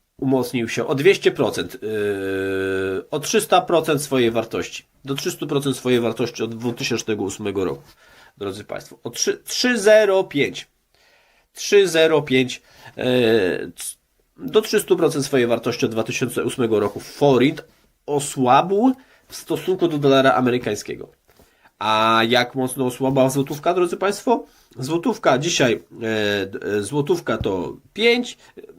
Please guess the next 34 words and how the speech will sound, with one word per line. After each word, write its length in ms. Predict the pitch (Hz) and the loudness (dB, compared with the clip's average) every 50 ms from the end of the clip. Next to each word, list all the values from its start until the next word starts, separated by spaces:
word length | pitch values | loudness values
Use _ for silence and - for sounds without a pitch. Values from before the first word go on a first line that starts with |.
| - - | -14 -4
e, 200 | - 120 120 113 | -2 0 0 0
dolar 320 | 101 107 139 151 123 104 - | 2 2 2 2 2 2 0
to 140 | - - | -4 -8
pięć 300 | - - - 202 220 208 | -6 -4 -2 -2 -2 -2
złotych, 460 | 190 196 202 202 202 202 180 170 - - | 2 4 4 4 4 4 2 2 0 -2
podzielić 460 | - 120 131 143 143 123 110 - - | -2 0 0 2 2 0 -2 -4 -6
na 120 | - 107 | -8 -6
dwa, 380 | 127 160 190 196 196 196 - - - - - - - | -2 2 2 2 2 2 -2 -6 -8 -8 -8 -8 -4
a 120 | - 262 | -2 0
polska 340 | - - 226 220 - - 196 | 2 4 2 2 4 2 2
złotówka, 580 | 170 165 165 - - 160 147 - - 135 135 139 | 2 2 0 0 0 0 0 2 4 4 4 4
drodzy 260 | 123 123 120 127 123 | 4 0 0 0 -2
państwo, 420 | - 120 117 117 117 - - 110 | 0 -2 -2 -4 -4 -6 -10 -10
dw-, 540 | 113 110 110 113 - _ - 147 135 117 120 | -8 -8 -10 -14 -14 _ -10 -6 -6 -4 -4
e, 40 | 139 | -4
dwieście 360 | 131 117 156 147 147 - 143 | -2 0 0 0 0 0 0
pięćdziesiąt 460 | - 143 117 101 92 - - 71 71 | 0 0 -2 -2 -4 -6 -8 -10 -14
procent, 320 | - - - - - - _ _ _ - | -16 -20 -20 -20 -20 -20 _ _ _ -10
tak, 220 | - 147 143 - | -10 -10 -10 -12
swojej 300 | - - 123 117 110 104 | -6 -2 0 0 2 2
wartości 540 | 107 113 107 - - 90 - - - 90 - | 2 0 0 -2 -4 -8 -8 -8 -12 -12 -10
od 100 | 101 98 | -10 -10
dwa 180 | 104 98 107 | -8 -8 -8
tysiące 360 | 107 117 - - 107 92 - - | -8 -8 -8 -8 -8 -8 -8 -10
ósmego 360 | 92 - - 101 95 101 - | -10 -10 -10 -8 -6 -6 -6
roku. 260 | - 78 - - - - - - - - - - - - - | -6 -6 -8 -12 -16 -18 -20 -20 -20 -20 -20 -16 -14 -6 0
To 100 | - 170 | 2 4
oznacza, 420 | 180 170 170 175 175 - 196 185 | 4 6 4 4 6 6 6 6
że 300 | 180 170 185 180 175 - - _ - - - - - - - - - - | 6 6 4 4 4 2 -2 _ -20 -20 -20 -20 -20 -20 -20 -10 -2 0
od, 240 | - - - - - - - - _ - 165 - - | 0 2 0 -2 -10 -12 -14 -16 _ -20 -20 -4 0
tylko 280 | - 202 208 - 214 | 0 2 4 4 2
brać 520 | 143 123 127 135 139 165 - - - - - | 2 2 2 4 6 6 6 4 2 -2 -6
tą 160 | - 170 139 | -4 -4 -4
skalę, 580 | - - - - - 95 92 101 160 208 254 | -4 -4 -4 -4 -2 -2 0 0 0 0 0